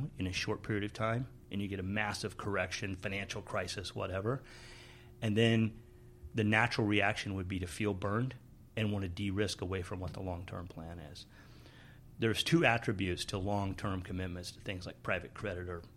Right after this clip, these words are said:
energy or real estate, is they tend to call your money over a period of time, which is effectively dollar cost averaging. Number one,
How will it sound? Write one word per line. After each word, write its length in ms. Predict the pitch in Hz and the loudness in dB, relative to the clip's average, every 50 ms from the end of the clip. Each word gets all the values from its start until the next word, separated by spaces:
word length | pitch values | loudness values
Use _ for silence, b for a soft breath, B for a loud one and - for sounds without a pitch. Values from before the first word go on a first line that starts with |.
| - - - | -20 -6 -2
energy 560 | 113 110 104 101 98 90 90 95 95 92 92 | 0 0 0 0 -2 -2 -4 -4 -4 -4 -2
or 80 | 90 87 | -2 -4
real 260 | 87 85 95 95 95 90 | -4 -2 -2 -2 -2 -2
estate, 560 | 87 - - - 101 92 92 92 90 90 - B B B B B B B B B - | -2 -4 -4 -2 -2 -2 -2 -2 -2 -4 -6 B B B B B B B B B -2
is 160 | 123 117 87 | -2 0 2
they 100 | 110 101 | 0 -2
tend 200 | - - 147 151 | 2 2 2 2
to 60 | 135 | 2
call 260 | - - - 117 113 | 0 0 0 2 2
your 120 | 110 101 98 | 2 2 0
money 300 | 98 98 95 98 98 95 | 0 -2 -2 -2 -2 -2
over 200 | 95 92 92 92 | -2 -2 -2 -4
a 60 | 87 | -4
period 260 | 90 - 101 92 90 | -4 -4 -4 -4 -4
of 100 | 90 90 | -6 -8
time, 340 | - - 69 67 110 123 117 - - - - - - - - - - - - | -6 -6 -4 -4 -4 -6 -6 -8 -14 -18 -20 -18 -18 -18 -18 -18 -20 -14 -6
which 160 | - 110 - | -4 -2 -2
is 100 | 104 92 | -2 -4
effectively 540 | 98 87 - - 92 - - 110 - 107 104 | -4 -4 -4 -6 -6 -2 -2 -2 -2 -2 -2
dollar 240 | 90 101 92 90 90 | 0 0 0 0 -2
cost 320 | 87 - - - - - | -4 -4 -4 -4 -4 -2
averaging. 480 | 85 82 82 85 85 85 95 101 117 123 - - - - - - - - - - | -4 -4 -2 -4 -6 -4 -2 -2 -2 -4 -4 -8 -10 -10 -12 -16 -18 -20 -14 -8
Number 240 | - 110 95 87 98 | -4 -2 -2 0 2
one, 320 | 101 95 92 90 92 90 | 2 2 4 2 2 -2